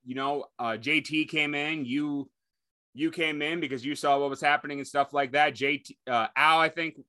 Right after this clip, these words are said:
came in as well. But it's just, it's stupid. And if you don't, it, the, the thing here too is they were comparing the Missouri Valley to the Big Twelve. There's not even a remote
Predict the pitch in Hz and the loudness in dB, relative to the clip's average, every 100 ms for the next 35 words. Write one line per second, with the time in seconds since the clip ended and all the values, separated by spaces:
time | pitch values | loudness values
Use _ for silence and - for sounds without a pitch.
0 | _ _ _ - 151 151 151 135 113 135 | _ _ _ -4 -2 -2 -4 -6 2 6
1 | 147 170 185 - _ 113 151 147 - 165 | 8 6 2 -8 _ -2 2 2 0 -8
2 | - 190 185 - - 165 - - 233 220 | -2 0 0 -2 -6 -4 -6 -6 -4 -2
3 | 123 123 - _ _ _ - 151 143 139 | -2 -2 -4 _ _ _ -4 -2 -2 -4
4 | 160 127 175 185 170 _ _ _ _ _ | -4 4 4 4 0 _ _ _ _ _
5 | _ _ _ _ _ _ _ _ _ _ | _ _ _ _ _ _ _ _ _ _
6 | _ _ _ - 175 160 156 196 190 - | _ _ _ -14 -14 -14 0 2 2 -2
7 | _ _ 135 175 269 302 269 - 160 247 | _ _ -2 2 4 4 4 -4 -4 -2
8 | 220 - 247 202 156 143 143 220 254 220 | -2 0 4 4 2 0 0 2 0 -2
9 | 165 175 208 214 170 151 135 160 196 185 | 0 2 2 2 -2 -2 0 4 4 4
10 | 127 165 165 139 131 117 156 156 - 147 | 4 4 4 2 -6 -2 -2 -2 0 2
11 | 139 113 - _ - 311 247 208 254 269 | 4 4 0 _ 2 4 4 4 6 6
12 | 220 220 202 190 170 156 156 156 143 151 | 4 -2 -2 2 2 2 2 2 0 -6
13 | 165 190 392 453 - | -2 6 6 6 0